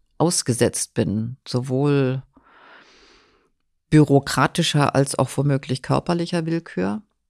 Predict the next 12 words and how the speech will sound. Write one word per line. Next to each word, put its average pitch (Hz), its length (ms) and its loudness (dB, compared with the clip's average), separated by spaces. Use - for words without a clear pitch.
das 143 260 0
macht 139 280 0
mir 131 360 0
wirklich 160 400 0
Angst. - 440 -6
Also 127 200 2
das, 139 500 0
ähm, 123 640 -2
da 131 180 0
hat's - 240 -8
mit 139 180 -4
Disziplin 135 840 -2